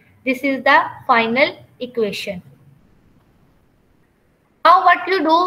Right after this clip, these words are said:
further, since each collision involve two molecule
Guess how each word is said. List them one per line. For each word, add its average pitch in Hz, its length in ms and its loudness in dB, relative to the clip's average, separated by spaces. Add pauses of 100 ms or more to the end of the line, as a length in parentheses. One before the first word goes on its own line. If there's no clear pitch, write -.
(520)
further, 320 380 4
since 330 340 -2
each 311 360 -4
collision 320 300 0
involve 294 560 2
two 339 160 -8
molecule 277 680 -2